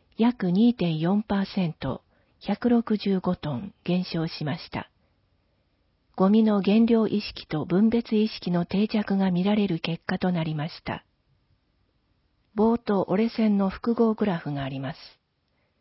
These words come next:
燃やせるゴミの排出量と紙類、容器、包装プラスチッ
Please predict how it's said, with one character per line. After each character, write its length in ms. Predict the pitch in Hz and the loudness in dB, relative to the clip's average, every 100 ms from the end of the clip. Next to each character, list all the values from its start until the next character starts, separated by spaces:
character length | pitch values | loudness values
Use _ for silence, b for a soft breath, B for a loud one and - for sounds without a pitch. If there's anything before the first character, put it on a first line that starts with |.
| _ _ _ _ | _ _ _ _
燃 160 | 185 208 | 2 4
や 100 | 254 | 2
せ 180 | - 247 | 2 4
る 120 | 226 | 4
ゴ 140 | 226 | 4
ミ 120 | 214 | 6
の 140 | 202 196 | 4 2
排 240 | 196 220 | 0 -2
出 260 | 220 - 220 | -2 -2 0
量 220 | 170 156 | 0 -2
と 300 | - 131 - _ _ _ | -4 -6 -6 _ _ _
紙 340 | - 202 240 | -2 2 4
類、 300 | 220 147 127 - | 4 0 -2 0
容 160 | 233 233 | 2 2
器、 160 | 185 | -2
包 220 | 175 196 | -4 -4
装 280 | 226 226 208 | -2 0 0
プ 140 | - 202 | 0 -2
ラ 140 | 196 | -4
ス 100 | - | -6
チ 140 | |
ッ 60 | - | -6